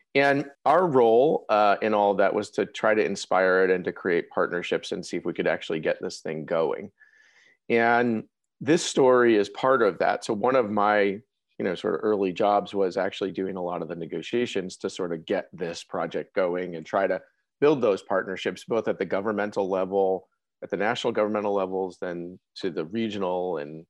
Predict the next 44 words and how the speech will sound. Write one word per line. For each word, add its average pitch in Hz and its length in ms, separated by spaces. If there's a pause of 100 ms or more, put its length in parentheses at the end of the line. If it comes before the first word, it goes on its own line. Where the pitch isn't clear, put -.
local 113 420
levels, 98 520
and 85 160 (440)
even 131 220
sitting 104 400
in, 90 380
in 92 240
vill-, 107 240
small 101 320
villages 90 500
and 85 220 (460)
in 90 180
remote 92 520
parts 92 280
of 80 100
the 85 100
region, 87 440
drinking 90 380
goat's 90 280
yogurt, 85 460
which 82 240
always 92 320
made 78 180
me 82 100
sick. - 360 (240)
Um, 82 360 (460)
there's 107 160
nothing 127 320
like, 107 260
if 123 80
you 139 120
think 135 200
goat 120 280
cheese 92 260
is 87 100
pungent, 90 400
you 92 120
should 98 160
have 92 240 (160)
unpasteurized 92 960 (460)
um, 87 340
goat 92 220
yogurt, 80 440
or, 90 260